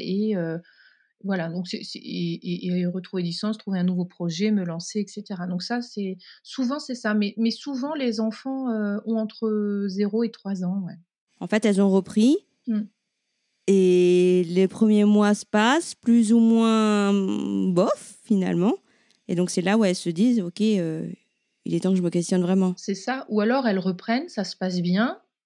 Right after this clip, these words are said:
Speaker 1: et tout à coup, burn-out, en fait, parce que ça se passe pas si bien que ça.
Speaker 2: Et puis, c'est pas avec la crise que ça va se, ça va diminuer, malheureusement. Et du coup, par rapport à ces, on va dire, ces deux types de timing dans, dans sa maternité, il y a un timing qui, selon toi, est, mmh,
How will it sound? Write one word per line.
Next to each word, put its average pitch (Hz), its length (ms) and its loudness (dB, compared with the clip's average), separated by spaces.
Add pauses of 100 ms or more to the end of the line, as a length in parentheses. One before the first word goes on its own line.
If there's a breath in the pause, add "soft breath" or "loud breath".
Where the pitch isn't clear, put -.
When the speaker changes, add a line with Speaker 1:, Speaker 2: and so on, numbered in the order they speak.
Speaker 1:
et 190 80 -2
tout 185 200 -8
à 165 80 -4
coup, 240 180 -6
burn-out, 196 480 -2
en 202 60 -8
fait, 175 280 -10
parce 185 140 -10
que 175 80 -8
ça 196 120 -8
se 196 80 -12
passe 180 160 -6
pas 196 120 -6
si - 180 -6
bien 220 220 4
que - 60 -2
ça. 269 200 -8 (300)
Speaker 2:
Et 165 140 -8
puis, 160 140 -12
c'est 165 160 -10
pas 190 140 -4
avec 185 180 -4
la 175 120 -8
crise - 300 -10
que 185 100 -8
ça 180 180 -8
va 170 120 -4
se, 180 520 -6 (200)
ça - 60 -10
va 175 100 -2
diminuer, 180 360 2
malheureusement. 170 600 -2 (300)
Et 220 80 -4
du 208 80 -4
coup, 294 100 -8
par 370 160 -6
rapport 220 260 -4
à 202 120 0
ces, 202 240 -2 (120)
on 190 60 -2
va 190 120 0
dire, 214 160 -4
ces 214 160 -8
deux 214 180 2
types 277 500 -4
de 208 280 2 (120)
timing 226 560 4
dans, 190 340 -2
dans 190 200 -2
sa 196 140 -4
maternité, 190 800 0 (140)
il - 80 -8
y 208 40 2
a 202 80 2
un 208 80 0
timing 233 420 2
qui, - 160 -12
selon 220 280 0
toi, 247 240 0
est, 196 380 2
mmh, 196 440 -6